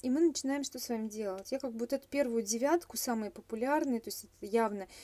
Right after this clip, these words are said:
люди какие-то уже такие, м, продвинутые, я их пропускаю. И начинаю открывать, например, открываю первый, вижу, что это реклама, да, продажа шапочки, неинтересно. Вот здесь я вижу, что как бы просто, м, а,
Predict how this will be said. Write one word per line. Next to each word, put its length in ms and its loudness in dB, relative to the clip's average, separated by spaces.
люди 260 0
какие-то 480 -8
уже 160 -4
такие, 640 -4
м, 240 -12
продвинутые, 460 2
я 60 4
их 60 -14
пропускаю. 840 -4
И 140 8
начинаю 500 4
открывать, 480 0
например, 380 -8
открываю 720 -2
первый, 340 4
вижу, 220 -2
что 160 0
это 160 4
реклама, 480 -2
да, 120 -2
продажа 460 -4
шапочки, 560 -6
неинтересно. 800 -2
Вот 160 -6
здесь 240 6
я 60 2
вижу, 180 -2
что 220 -8
как 160 -10
бы 160 -14
просто, 440 2
м, 360 -4
а, 300 -12